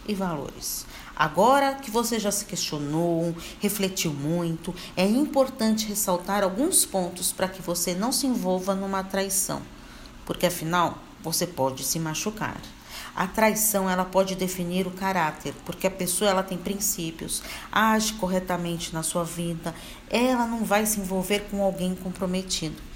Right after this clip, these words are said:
Ser amante tem prazo de validade, ou seja, vai ter um fim. Mais cedo ou mais tarde, porque é muito difícil alguém terminar um relacionamento estável para ficar com a amante. Amante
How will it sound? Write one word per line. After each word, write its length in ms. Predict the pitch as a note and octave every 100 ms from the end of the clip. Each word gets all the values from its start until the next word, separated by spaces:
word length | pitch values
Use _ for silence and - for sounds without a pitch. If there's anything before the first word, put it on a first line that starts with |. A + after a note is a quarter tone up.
| - - - - - - - - - - - - - - - - - - -
Ser 280 | - -
amante 540 | - D#3+ E3+ G3+ F#3 -
tem 120 | F3+
prazo 460 | D#3 E3+ E3+ F3 F3
de 100 | F3
validade, 720 | F3 F3 F3+ D3+ C#3+ - - -
ou 140 | D#3+
seja, 480 | D#3 - A2+ - - - -
vai 280 | - C3 B2+
ter 200 | - C#3+
um 140 | D3+ D#3+
fim. 200 | - - - - - - -
Mais 200 | F3 F#3
cedo 460 | - F4 E4+ D4+ C4+
ou 80 | B3
mais 280 | A#3+ A3
tarde, 480 | - E3+ D#3 - -
porque 160 | - B3
é 40 |
muito 680 | A3 G#3+ A#3 A#3+ A#3+ A#3 F#3
difícil 580 | - D3+ - D#3+ - D#3+
alguém 160 | E3
terminar 580 | D#3+ E3+ E3 D#3+ D#3 D#3
um 80 | D3
relacionamento 960 | D#3+ E3 D3+ E3+ D#3 D3 C#3+ C#3+ - - - - -
estável 720 | F3 - F3+ F3 E3 D3+ - -
para 180 | F3 E3
ficar 460 | E3+ E3 C#3+ C#3+
com 140 | - D3
a 40 |
amante. 440 | D#3 C3 - - - - - - - - - -
Amante 600 | - C#3 C#3+ D#3+ D#3+ -